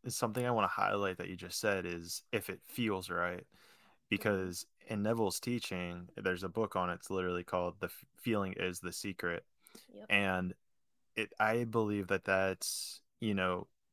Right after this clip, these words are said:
Speaker 1: so indicative of everything that kind of occurs in such a bizarre way, because at least for me, coming back from an engineering background, I was trained my entire life for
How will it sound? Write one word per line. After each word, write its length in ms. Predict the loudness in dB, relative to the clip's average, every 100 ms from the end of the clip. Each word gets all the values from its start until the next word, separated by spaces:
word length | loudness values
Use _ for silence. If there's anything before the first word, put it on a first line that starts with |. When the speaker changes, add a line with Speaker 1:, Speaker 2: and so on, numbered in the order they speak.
| _
Speaker 1:
so 460 | -6 -2 4 6 6
indicative 640 | 0 0 -2 0 -2 -2
of 140 | -4 -4
everything 600 | -2 0 0 -2 -6 -4
that 160 | -4 -4
kind 200 | -2 -2
of 120 | -2
occurs 800 | -8 -8 2 4 4 -2 -14 -14 -14 -4
in 160 | -2
such 300 | 0 0 2
a 180 | 2 0 -2 _ _
bizarre 340 | -4 0 2 2
way, 320 | 0 0 -2
because 680 | -6 -2 2 2 0 -4 -12 -16 _ _ _ _ _
at 120 | 4 6
least 140 | 4
for 100 | 0
me, 220 | -2 -2
coming 220 | -4 -4
back 200 | 2 2
from 120 | 0 -6
an 80 |
engineering 800 | -6 -6 -8 -8 -6 -6 -8 -10 -18 _
background, 640 | 0 2 2 0 0 -4 -10 _ _ _
I 80 | 4
was 180 | 4 2
trained 340 | -2 -2 -2
my 160 | -2 -4
entire 380 | -4 0 2 2
life 320 | -2 -2 -4
for 640 | -10 -8 -6 -2 0 -2